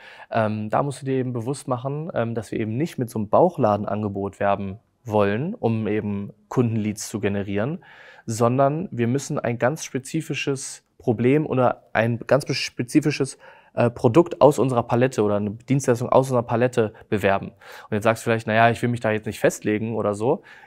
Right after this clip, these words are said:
Ja, gut, dann kannst du aber mehrere verschiedene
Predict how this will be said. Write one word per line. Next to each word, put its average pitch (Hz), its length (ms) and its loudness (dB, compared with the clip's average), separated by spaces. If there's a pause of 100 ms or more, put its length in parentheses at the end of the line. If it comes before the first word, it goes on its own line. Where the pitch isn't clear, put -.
Ja, 139 240 2 (140)
gut, 147 200 0
dann 120 120 6
kannst 151 240 0
du - 40 6
aber 117 200 6
mehrere 139 580 2
verschiedene 143 880 0